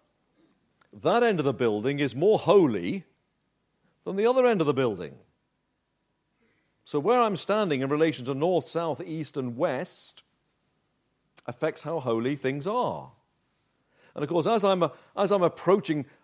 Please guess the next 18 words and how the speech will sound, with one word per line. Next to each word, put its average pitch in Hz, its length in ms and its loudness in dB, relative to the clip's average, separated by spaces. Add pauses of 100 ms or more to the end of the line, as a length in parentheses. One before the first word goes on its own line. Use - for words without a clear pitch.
(160)
a, 135 180 0 (140)
a 131 260 -2
holier 185 580 4
wall, 131 760 2 (420)
that 156 180 -4
wall 156 280 2
is 131 120 -2
holier 147 340 0
than 127 160 -4
the 131 100 0
other 147 180 0
wall, 117 540 -4 (460)
so - 160 -10
I'm 143 80 -6
on 143 100 -6
my 147 120 -8
best 104 280 -10
behavior. 139 520 -10